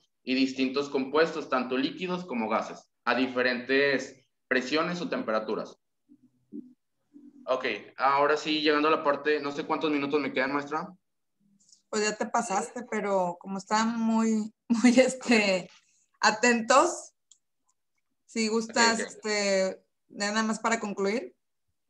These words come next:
Speaker 1: Ok, ok. Bueno, mi, mi conclusión eran problemas.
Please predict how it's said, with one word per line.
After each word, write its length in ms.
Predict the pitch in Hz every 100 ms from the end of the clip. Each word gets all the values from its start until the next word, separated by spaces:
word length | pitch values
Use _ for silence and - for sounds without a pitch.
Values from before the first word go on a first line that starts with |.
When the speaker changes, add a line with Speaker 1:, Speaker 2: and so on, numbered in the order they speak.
| _ _ _ _
Speaker 1:
Ok, 160 | 127 127 123
ok. 80 | 123 110 107 - _ _
Bueno, 220 | 139 151
mi, 140 | 151 135
mi 140 | 147
conclusión 440 | 147 143 151 156 175
eran 400 | 196 196 190 -
problemas. 760 | 139 123 143 165 214 -